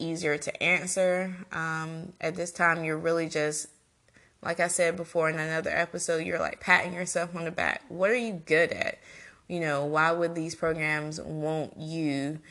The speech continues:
in their program? Now, your weaknesses, um, I would say this is a little bit more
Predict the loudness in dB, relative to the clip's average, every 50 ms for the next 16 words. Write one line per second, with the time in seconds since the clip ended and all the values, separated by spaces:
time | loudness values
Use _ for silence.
0 | -20 -20 _ _ _ _ -2 0 0 0 -2 0 2 2 2 4 4 4 6 6
1 | 6 4 4 2 -2 -6 -12 -18 -20 -20 _ _ _ _ _ _ _ 0 2 2
2 | 2 2 2 0 0 0 0 -2 -4 -6 -10 _ -20 -20 _ _ _ _ _ _
3 | _ _ _ _ _ _ _ _ _ _ _ _ _ _ _ _ _ _ -16 -14
4 | -14 -6 -2 0 0 2 4 4 4 4 4 2 0 0 0 0 -2 -2 -2 -2
5 | -2 0 0 2 2 2 2 0 -2 -6 -10 -14 -16 -18 -20 -20 -20 -20 -20 -20
6 | -20 -20 -20 -20 -20 -20 -20 _ -2 0 2 2 2 2 2 0 -2 -2 -4 0
7 | 4 4 6 6 6 4 2 0 0 0 2 4 4 6 6 6 6 4 4 2
8 | 0 -4 -4 -4 -4 -4 -2 -2 0 0 0 2 2 2 4 6 6 6 6 4
9 | -2 -6 -6 -4 -2 0 0 2 2 2 2 2 2 2 2 2 2 0 -2 -8